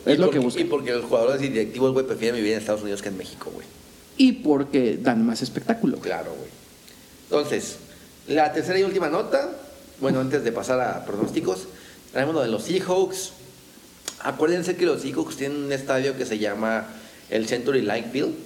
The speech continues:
Speaker 2: donde el, se supone que es el estadio más ruidoso de la N F L, güey. O sea, midieron los decibeles, güey, y son más de noventa y tantos decibeles, güey, ¿no? Entonces,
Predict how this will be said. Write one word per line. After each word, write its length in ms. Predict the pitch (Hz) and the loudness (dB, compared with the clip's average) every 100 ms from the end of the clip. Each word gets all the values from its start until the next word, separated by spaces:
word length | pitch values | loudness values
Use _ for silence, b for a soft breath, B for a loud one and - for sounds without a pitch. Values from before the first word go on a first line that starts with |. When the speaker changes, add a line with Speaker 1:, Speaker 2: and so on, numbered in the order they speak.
| - - - B B B - | -18 -20 -20 B B B -10
Speaker 2:
donde 460 | 110 107 104 - - | -6 0 0 -2 -2
el, 180 | 123 113 | -2 -2
se 140 | - - | -4 -6
supone 280 | 117 135 | -2 -2
que 80 | 135 | -2
es 60 | 131 | -2
el 80 | 127 | -2
estadio 240 | 110 113 | 0 0
más 160 | 113 110 | 0 0
ruidoso 240 | 107 104 | -2 -2
de 60 | 104 | -2
la 60 | |
N 100 | 95 | -4
F 180 | 98 95 | -4 -4
L, 180 | 85 69 | -2 -6
güey. 140 | - - - - | -10 -16 -20 -18
O 40 | - | -8
sea, 180 | 90 131 - - | -6 -6 -12 -10
midieron 380 | 104 101 110 117 | -6 -2 -2 -2
los 80 | - | -4
decibeles, 480 | - 98 110 139 | -2 -2 0 -2
güey, 200 | 143 147 | -2 -2
y 300 | 143 92 87 82 B B B - - | -2 -6 -10 -14 B B B -20 -8
son 160 | 107 101 | -4 -2
más 140 | 104 | -2
de 60 | 107 | -2
noventa 300 | 87 85 85 | -4 -4 -8
y 40 | |
tantos 300 | 85 95 101 | -8 -8 -8
decibeles, 380 | 95 92 80 - | -6 -6 -6 -8
güey, 120 | - | -12
¿no? 80 | 98 | -10
Entonces, 380 | 101 104 98 | -6 -6 -6